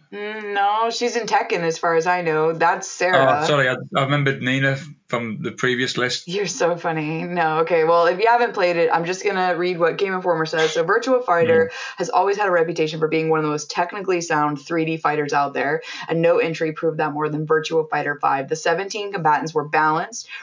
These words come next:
Speaker 1: rich in moves, and each required a different mindset to control. This is one of those fighters that rewarded you for taking the time to understand the nuances of each character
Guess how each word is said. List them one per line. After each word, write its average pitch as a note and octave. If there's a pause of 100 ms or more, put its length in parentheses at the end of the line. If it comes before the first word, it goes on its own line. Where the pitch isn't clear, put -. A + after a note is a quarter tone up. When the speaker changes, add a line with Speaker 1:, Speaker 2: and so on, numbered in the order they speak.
Speaker 1:
rich F#3+
in A3
moves, D3+
and -
each F3+
required D#3+
a D#3+
different E3
mindset D3+
to D#3
control. D3
This D#3
is F#3+
one F#3
of G3
those G3
fighters D#3
that D#3
rewarded F3
you E3
for D#3
taking F3+
the G#3+
time F3
to -
understand D#3
the D3
nuances F3
of E3
each E3
character C#3+